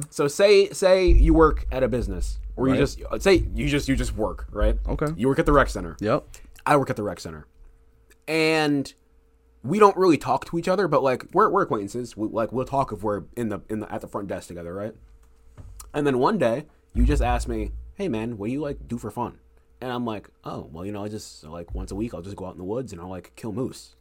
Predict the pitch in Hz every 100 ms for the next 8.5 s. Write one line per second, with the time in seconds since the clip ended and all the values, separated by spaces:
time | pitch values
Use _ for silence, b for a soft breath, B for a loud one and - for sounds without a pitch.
0 | - 82 101 - _ _ _ _ _ _
1 | _ _ 101 - 101 90 65 - _ _
2 | _ _ _ _ _ _ _ _ _ _
3 | _ _ _ _ _ b b b b b
4 | b _ - 135 131 135 127 120 117 120
5 | 110 113 113 98 - 117 107 - 101 95
6 | 101 95 60 - - _ _ - 113 104
7 | 113 - 104 98 107 - 104 87 82 -
8 | _ _ _ - 117